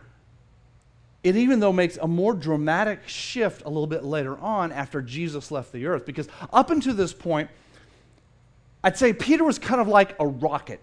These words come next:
sitting on the launching pad, and it's making noise, and, and there's gurgling, and there's steam, and there's smoke, and, and, and there's all this stuff happening and puffing. There's a lot of noise right there, but ten days after Jesus'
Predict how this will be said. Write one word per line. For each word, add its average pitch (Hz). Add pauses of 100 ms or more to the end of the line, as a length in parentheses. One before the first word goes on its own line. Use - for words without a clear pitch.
(120)
sitting 196
on 165
the 139
launching 123
pad, 104
and 110
it's 101
making 120 (840)
noise, 123
and, 131 (280)
and 143
there's 135
gurgling, 135
and 139
there's 139
steam, 143
and 139
there's 139
smoke, 147
and, 139 (240)
and, 151 (140)
and 151
there's 160
all 170
this 160
stuff 156
happening 156
and 147
puffing. 151 (260)
There's 156
a 160
lot 165
of 170
noise 165
right 151
there, 160
but 156 (220)
ten 214
days 202
after 185
Jesus' 165